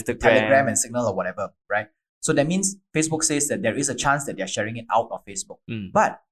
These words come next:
Speaker 2: if I get to create my own share button, then I can
Speaker 1: Mm-hmm.
Speaker 2: only share it via
Speaker 1: Within.
Speaker 2: Messenger,
Speaker 1: Okay.
Speaker 2: which means it still stays within my app, my apps.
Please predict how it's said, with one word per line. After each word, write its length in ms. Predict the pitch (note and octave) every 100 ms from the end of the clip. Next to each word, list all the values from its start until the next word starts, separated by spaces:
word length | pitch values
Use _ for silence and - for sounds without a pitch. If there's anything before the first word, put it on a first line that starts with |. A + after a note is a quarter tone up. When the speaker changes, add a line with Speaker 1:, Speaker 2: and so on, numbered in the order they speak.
| _
Speaker 2:
if 140 | D3 D3
I 60 |
get 140 | C#3+ A3
to 60 | E3
create 280 | - C3+
my 180 | C3 G#2 -
own 240 | D#3 C4
share 240 | B3 E3 B2+
button, 420 | G2+ - F#2+ - -
then 140 | C#3+
I 60 | A#2
can 80 | A#2
Speaker 1:
Mm-hmm. 140 | A#2+
Speaker 2:
only 140 | D3 D#3
share 280 | - C#3+
it 200 | C#3 C#3+ - _ _ -
via 240 | A2+ A2+
Speaker 1:
Within. 140 | A#2 A2
Speaker 2:
Messenger, 560 | G#2 - G2 G2+ F#2 - _
Speaker 1:
Okay. 200 | G#2 -
Speaker 2:
which 100 | G2 C3+
means 260 | C3+ C3
it 140 | A2+ A#2
still 260 | - C#3+
stays 340 | C#3+ B2 A#2+ -
within 380 | G#2 - B2 A#2
my 140 | F#2+
app, 220 | - - - _ _ _ _ _
my 80 | G2 -
apps. 420 | G#2 - - -